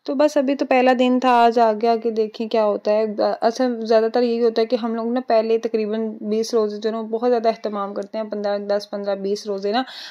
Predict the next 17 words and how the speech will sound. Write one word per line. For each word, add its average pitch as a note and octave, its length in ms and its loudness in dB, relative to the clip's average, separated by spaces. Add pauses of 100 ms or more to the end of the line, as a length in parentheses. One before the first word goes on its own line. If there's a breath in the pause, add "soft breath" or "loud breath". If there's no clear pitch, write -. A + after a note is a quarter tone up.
(140 loud breath)
तो A#3 60 -6
बड़ी A#3 280 6
वैरायटीज़ A3 540 2
बन G#3+ 140 0
रही G#3+ 260 0
होती G3+ 220 -2
हैं G#3+ 80 -4
हर G#3+ 200 -2
घर G#3 180 2
में, G#3+ 120 -2
हर G#3+ 120 -2
दस्तरखान G#3 520 -4
में। A3 80 -6
लेकिन A3 340 -4
जैसे A3+ 240 2
जैसे A#3+ 220 -2
ना A#3+ 180 0